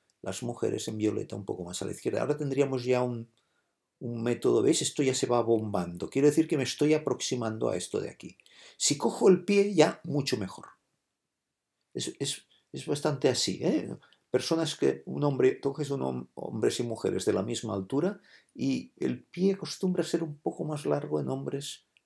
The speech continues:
que en mujeres a la misma altura, ¿eh? Es una cosa, eh, que es, es, es así, ¿eh? Ve-, ¿veis que están un poco más separados, veis? Que aquí. Aquí están más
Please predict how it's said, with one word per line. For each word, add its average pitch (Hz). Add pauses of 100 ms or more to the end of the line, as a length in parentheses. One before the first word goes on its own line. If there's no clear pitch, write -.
que 127
en 127
mujeres 120
a 104
la 110
misma 104
altura, -
¿eh? 156
Es -
una 104
cosa, 107 (500)
eh, 98
que 101
es, - (160)
es, -
es -
así, -
¿eh? 185 (720)
Ve-, -
¿veis 180
que 214
están 175
un 165
poco 151
más 147
separados, 143
veis? - (380)
Que 123
aquí. - (680)
Aquí -
están 143
más 143